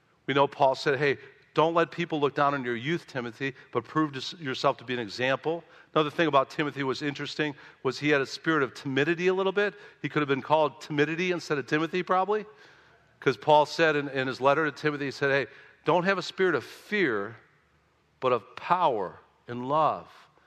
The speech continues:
and discipline." And so now he's telling the church in Corinth, "I'm sending you Timothy. Don't despise him. Don't look down upon him, but rather respect him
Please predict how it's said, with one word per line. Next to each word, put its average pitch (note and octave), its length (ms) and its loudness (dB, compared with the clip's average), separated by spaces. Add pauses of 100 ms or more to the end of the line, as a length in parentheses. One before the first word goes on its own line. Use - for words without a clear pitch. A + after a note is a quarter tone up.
(240)
and A#2 120 -16
discipline." A#2 640 -8 (560)
And A#2 100 -12
so D3+ 80 0
now F#3 300 2
he's F#3 160 -6
telling F3+ 240 -2
the D3 80 -2
church - 260 -6
in C#3 80 -8
Corinth, C#3+ 260 -4
"I'm G#2+ 120 -6
sending G3+ 240 -4
you G#3+ 80 -4
Timothy. A#2+ 560 -10 (720)
Don't F3 260 2
despise F3 580 0
him. C3 120 -6
Don't E3 240 -2
look G3+ 180 -4
down D#3+ 280 2
upon A2+ 400 -4
him, G2 340 -10 (400)
but B2 120 -6
rather B2 520 -2 (800)
respect F3+ 480 -6
him D#2+ 280 -12